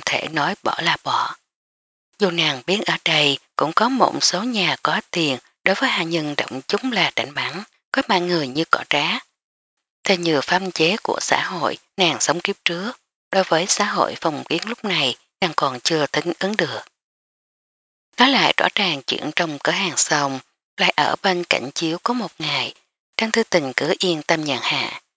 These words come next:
Tuy rằng hoa văn còn đủ dùng, nhưng mỗi một ngày lại giảm bớt, còn ở chỗ máy dệt nương cũng càng ngày càng giảm đi, thời gian rảnh của nàng lại càng ngày càng ít. Tránh không được mưa càng lúc càng lạnh,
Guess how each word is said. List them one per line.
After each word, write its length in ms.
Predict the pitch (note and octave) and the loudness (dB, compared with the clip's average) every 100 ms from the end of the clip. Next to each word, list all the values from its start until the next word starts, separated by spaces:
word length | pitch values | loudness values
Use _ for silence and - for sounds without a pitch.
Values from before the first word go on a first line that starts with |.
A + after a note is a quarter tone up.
| _ _ _ _ _ _ - | _ _ _ _ _ _ -6
Tuy 140 | - | 4
rằng 300 | G#3+ F3+ D3 | 6 6 4
hoa 180 | B2 F3 D#3 | 0 -2 2
văn 280 | E3 D3 C#3+ | 0 0 -4
còn 280 | - C3+ A#2+ | -2 -4 -4
đủ 120 | A#2+ D#3+ | -6 -4
dùng, 280 | D#3+ C#3 A#2+ _ _ _ _ _ - | -4 -6 -8 _ _ _ _ _ 0
nhưng 240 | F3 D3+ | 0 2
mỗi 100 | C#3 | -2
một 120 | F#3+ A3+ | -4 -6
ngày 240 | F#3 D#3+ C3+ | -2 0 0
lại 180 | B2 A#2 | -2 -2
giảm 180 | A2 - | -4 -2
bớt, 260 | - D3+ G#3+ - _ _ _ _ - | -2 0 -2 -6 _ _ _ _ 2
còn 220 | F3 D3 | 4 4
ở 120 | F3 - | 2 2
chỗ 200 | - D#3 | -2 0
máy 200 | E3 G#3+ | 0 2
dệt 200 | - - D#3 | 0 -2 -4
nương 260 | D#3 D3 C3+ _ | 0 0 -2 _
cũng 160 | - A3 | -6 -2
càng 240 | B3+ G#3+ E3 | -2 -2 0
ngày 200 | D3 B2 | 0 0
càng 180 | D#3+ C#3 | -2 -2
giảm 200 | - D3+ | -4 -6
đi, 320 | E3 C#3+ C3+ B2+ _ _ _ - | -2 0 0 -4 _ _ _ -2
thời 100 | F3 | 0
gian 260 | G3 F#3+ F3+ | 4 4 4
rảnh 160 | - | 0
của 140 | E3 G#3+ | 0 -4
nàng 280 | G#3+ E3 C3+ | -2 -2 0
lại 220 | - C3 - | -2 -2 -2
càng 200 | D#3 C3+ | -4 -4
ngày 140 | C#3 - | -6 -4
càng 140 | A2+ - | -6 -4
ít. 200 | D#3+ - _ _ _ _ _ _ _ _ _ _ - | -6 -6 _ _ _ _ _ _ _ _ _ _ -6
Tránh 240 | F3 G3+ B3+ | -2 0 2
không 240 | A#3 G#3 | 0 2
được 180 | D#3 D#3+ | 0 0
mưa 280 | E3+ E3 D3+ - | 0 2 2 0
càng 220 | C#3 A2+ | 0 -2
lúc 160 | C#3+ A3+ - | -4 -4 0
càng 180 | F3+ | 0
lạnh, 220 | C#3 C3 | 0 -2